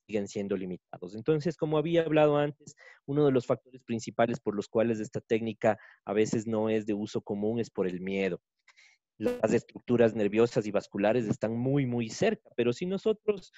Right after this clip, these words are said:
hacemos una insuflación de la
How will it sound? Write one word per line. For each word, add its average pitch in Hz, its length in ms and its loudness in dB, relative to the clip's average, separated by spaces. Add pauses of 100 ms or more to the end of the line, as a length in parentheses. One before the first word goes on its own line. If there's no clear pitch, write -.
(260)
hacemos 190 560 4
una 175 240 6
insuflación 135 1200 2
de 107 280 -6
la 92 480 -4